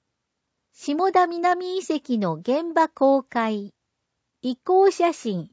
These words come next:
出土遺物展示。なお、雨天の場合は、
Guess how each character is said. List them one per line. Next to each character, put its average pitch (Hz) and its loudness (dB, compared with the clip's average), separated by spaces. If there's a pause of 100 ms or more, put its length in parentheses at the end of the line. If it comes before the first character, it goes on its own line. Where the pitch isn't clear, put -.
(100)
出 294 0
土 381 4
遺 349 4
物 214 -4
展 208 -2
示。 143 -12 (1600)
な 320 2
お、 220 0
雨 302 -2
天 359 -2
の 302 2
場 240 0
合 190 -4
は、 160 -4